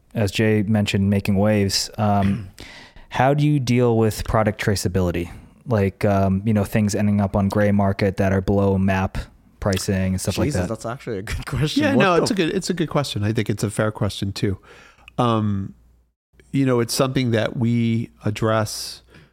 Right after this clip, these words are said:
Speaker 3: globally. It's something that we police globally. So, like, if, you know, something's on the gray market, we'll purchase it, trace it, kind of enforce it back to the person that put it there. So that's something we do.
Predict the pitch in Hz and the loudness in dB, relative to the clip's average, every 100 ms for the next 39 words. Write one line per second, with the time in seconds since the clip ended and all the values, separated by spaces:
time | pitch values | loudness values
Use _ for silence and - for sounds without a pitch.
0 | _ _ - 113 110 104 123 147 160 - | _ _ -6 0 0 0 0 0 -2 -8
1 | _ _ - 110 - 104 104 104 101 101 | _ _ -8 -4 -2 -2 -2 0 0 0
2 | 101 - _ - 110 107 104 104 101 - | -2 -8 _ -6 -2 2 0 0 -4 -8
3 | _ _ _ _ - 113 113 123 - - | _ _ _ _ -2 0 2 0 -4 -10
4 | - - 139 139 151 151 147 - _ _ | -10 -2 -2 0 0 0 -4 -8 _ _
5 | - - 113 104 107 107 - 107 98 - | -6 -2 0 0 0 -2 -2 -4 -4 -10
6 | - - 120 101 95 110 104 104 104 101 | -18 -6 -2 -2 0 -2 -2 -2 -2 -2
7 | 101 104 101 101 101 113 - 101 - 107 | -2 -2 0 -2 -2 -4 -4 -4 -4 -4
8 | - 98 104 101 - _ - 113 104 - | -4 -6 -4 -4 -6 _ -6 -2 -2 -2
9 | 101 - _ - _ _ _ - 107 101 | -4 -6 _ -20 _ _ _ -4 -2 0
10 | 101 98 113 104 104 - 101 98 - 101 | -2 -4 -4 -4 -4 -4 -4 -4 -6 -6
11 | - 98 - 98 92 - 113 113 147 156 | -4 -6 -6 -8 -8 -6 -4 -2 -2 -2
12 | 156 - - - _ - - 107 101 98 | -4 -12 -20 -20 _ -8 -2 0 -2 -2
13 | 117 104 107 104 101 101 101 107 127 | -2 -2 -4 -2 -2 -2 0 0 -2